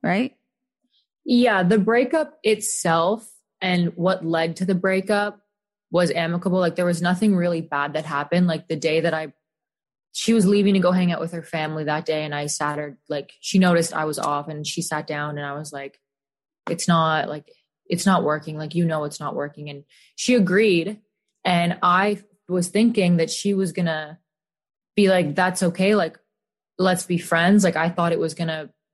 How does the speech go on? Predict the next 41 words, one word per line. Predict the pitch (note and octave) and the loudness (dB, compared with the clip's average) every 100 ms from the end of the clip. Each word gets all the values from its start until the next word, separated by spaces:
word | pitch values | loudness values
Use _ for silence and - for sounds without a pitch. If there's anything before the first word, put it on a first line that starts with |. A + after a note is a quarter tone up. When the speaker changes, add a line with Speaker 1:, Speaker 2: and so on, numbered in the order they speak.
| - | -2
Speaker 2:
be | F3 | 0
fine | - D3+ D#3 F3 | 2 2 4 4
after | E3+ F3 G#3 | 2 2 0
that. | G3+ G3+ G#3+ G#3+ | 0 0 -2 -2
Like, | E3+ | -4
I | E3 | -4
thought | D#3+ D#3 | -4 -2
we | E3 | -2
could | F3 D3 | -4 -6
be | - E3+ | -2 0
in | E3 | 0
each | E3 | 0
other's | E3+ D#3 D3 | 0 -2 -2
lives | D3 D3 D#3+ F3 | -2 0 -2 -4
still. | - G#3+ A3 A#3 - _ _ _ | 0 2 2 -2 -12 _ _ _
But | - E3 D#3+ - | 0 0 0 0
it | F3 | 0
was | E3 D#3+ | 0 -2
like, | D#3 D3+ C#3+ _ _ _ _ _ _ _ _ _ _ _ _ | -4 -4 -8 _ _ _ _ _ _ _ _ _ _ _ _
like, | F3+ F3+ | 0 2
after | F3 F3+ G3 | 2 2 0
that | F3+ | 0
conversation, | F3+ F3 F3 F3 E3+ G3+ | 0 0 0 -2 -2 2
it | F3+ | 2
was | E3 D3+ | 0 -2
like, | D#3+ D#3 _ _ _ _ _ _ _ _ | -4 -6 _ _ _ _ _ _ _ _
I | F3 D#3+ D#3 D3+ | 0 2 2 0
was | D#3 D3+ _ _ F3+ | -2 -8 _ _ 0
done. | F3 D3+ C#3+ | 2 0 -2
Like, | D3 | -6
I | C#3+ | -6
was | D3 | -6
cut. | - - D#3 - | -10 -6 -4 -4
Like, | D#3+ D3 | -6 -6
I | |
was | D3 D3 C#3+ - | -6 -8 -14 -6
cut | - F3 - | 0 0 0
out | E3 D3+ D3+ | -2 -4 -4
for | E3+ | -6
good, | D3 D#3+ D3 C3+ | -2 -2 -2 -4
like, | C#3+ C#3 | -10 -14